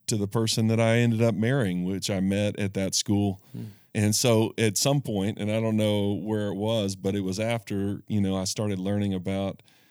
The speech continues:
Speaker 1: Christianity being a relationship with God through Jesus Christ, and then I started looking <laughs> differently back at the path of my life and seeing those challenges, how God was faithful.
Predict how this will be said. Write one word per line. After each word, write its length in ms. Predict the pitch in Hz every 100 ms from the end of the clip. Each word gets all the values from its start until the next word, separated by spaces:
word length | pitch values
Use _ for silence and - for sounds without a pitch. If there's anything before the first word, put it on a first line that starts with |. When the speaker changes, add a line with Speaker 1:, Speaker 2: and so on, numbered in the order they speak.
| _
Speaker 1:
Christianity 600 | - 104 - 104 101 98
being 260 | 92 101 98
a 40 |
relationship 880 | 92 92 98 117 - 92 - 98 98
with 180 | 95 -
God 340 | 98 95 95
through 200 | - 104 92
Jesus 420 | 101 98 95 -
Christ, 540 | 104 104 101 101 - - - _ _ -
and 460 | 101 98 98 101 - _ _ _ _ -
then 160 | 101 101
I 120 | 101
started 380 | - 107 95 95
looking 500 | 110 - 110 98 98
<laughs> 60 |
differently 480 | 117 120 123 104 101
back 340 | 95 101 104 107
at 80 |
the 60 | 87
path 340 | - 98 98
of 60 | 101
my 120 | 92
life 480 | 90 98 110 98 98
and 180 | 90 92
seeing 500 | - 104 101 98 95 - - _
those 240 | 101 101 101
challenges, 800 | 120 113 113 98 95 92 92
how 180 | 104 92
God 320 | 92 104 107
was 140 | 95 -
faithful. 480 | - 110 101 87